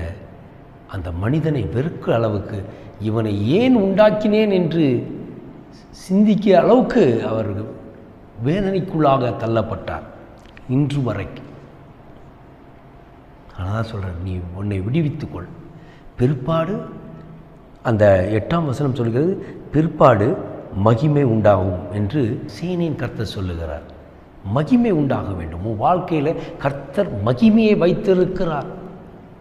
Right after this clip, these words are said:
உன்னை மகிமையின் நிமித்தம் நடத்துவதற்கு அவர் பிரயாசப்பட்டு கொண்டிருக்கிறார். இடம் கொடுக்க வேண்டும். நீ உன்னை விடுவிக்க வேண்டும்.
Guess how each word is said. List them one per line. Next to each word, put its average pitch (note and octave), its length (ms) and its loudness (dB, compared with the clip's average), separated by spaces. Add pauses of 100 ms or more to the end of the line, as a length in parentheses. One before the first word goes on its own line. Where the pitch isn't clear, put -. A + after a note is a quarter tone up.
(840)
உன்னை E3+ 180 4
மகிமையின் A3 580 8
நிமித்தம் G#3+ 400 4
நடத்துவதற்கு G3 600 4
அவர் E3 260 0
பிரயாசப்பட்டு G#3+ 840 0
கொண்டிருக்கிறார். C3 760 -2 (2500)
இடம் C3+ 280 -2
கொடுக்க A#2+ 280 -6
வேண்டும். G2 400 -10 (1700)
நீ B2+ 80 -2
உன்னை A3 460 6 (640)
விடுவிக்க A3+ 480 8
வேண்டும். G2+ 360 -4